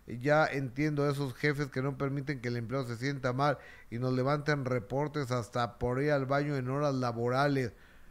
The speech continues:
No, sí puede ir al baño, pero, o sea, pero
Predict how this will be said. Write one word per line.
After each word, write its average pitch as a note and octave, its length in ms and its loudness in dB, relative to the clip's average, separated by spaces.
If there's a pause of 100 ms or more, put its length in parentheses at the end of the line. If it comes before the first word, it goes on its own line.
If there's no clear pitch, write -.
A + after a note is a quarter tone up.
(420)
No, B3+ 260 -4
sí B3+ 140 -6
puede C4+ 260 0
ir B3 40 10
al A3+ 120 8
baño, A3 520 2
pero, C3+ 260 -4 (920)
o A2+ 100 -8
sea, B2 280 -2 (460)
pero C#3 400 0